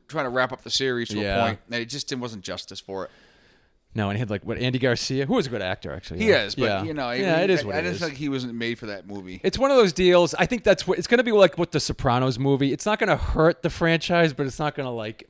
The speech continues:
Speaker 2: make it any better either. It's just kinda like, eh.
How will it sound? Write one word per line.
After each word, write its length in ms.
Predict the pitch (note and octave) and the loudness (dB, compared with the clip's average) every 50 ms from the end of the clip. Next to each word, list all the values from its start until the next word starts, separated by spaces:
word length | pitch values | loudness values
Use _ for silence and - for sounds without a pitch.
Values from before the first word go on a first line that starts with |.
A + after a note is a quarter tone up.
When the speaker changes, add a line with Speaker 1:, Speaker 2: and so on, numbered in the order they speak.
| - - | -20 -14
Speaker 2:
make 240 | B2 C3 B2+ A#2+ B2+ | -10 -8 -8 -6 -6
it 80 | B2 | -6
any 160 | A#2+ A2 A2 | -6 -6 -8
better 360 | F#2+ - G2 G2 A2 A2+ G#2 G#2 | -8 -8 -8 -6 -6 -6 -6 -6
either. 200 | A2 A2 G#2+ A2+ | -6 -6 -6 -6
It's 140 | G#2+ G#2 - | -6 -8 -8
just 140 | - G2+ - | -10 -10 -10
kinda 260 | - C3+ A#2 A2 G#2+ | -10 -8 -8 -8 -8
like, 220 | G#2 G#2 G#2 - _ | -10 -12 -12 -14 _
eh. 240 | - C3+ D3 D3 | -16 -14 -12 -12